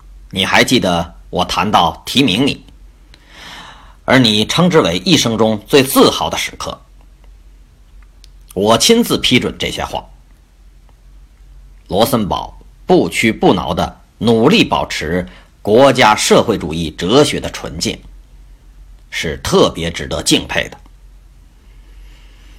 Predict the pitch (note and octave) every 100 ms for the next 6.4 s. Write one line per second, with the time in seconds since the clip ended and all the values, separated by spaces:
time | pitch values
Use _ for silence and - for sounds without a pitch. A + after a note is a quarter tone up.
0 | - - - G#2+ G#2 G#2 F3+ - F2+ -
1 | - - - - - _ - - - E2+
2 | D2 D#2+ - G#3 F2+ - - A#1 - -
3 | - - - - B3+ C3 D#2+ G1+ - -
4 | - - - - E2+ A2 B2 A2 - B2
5 | A2 - - - - - - G2 C3+ D#3+
6 | E2+ E2 -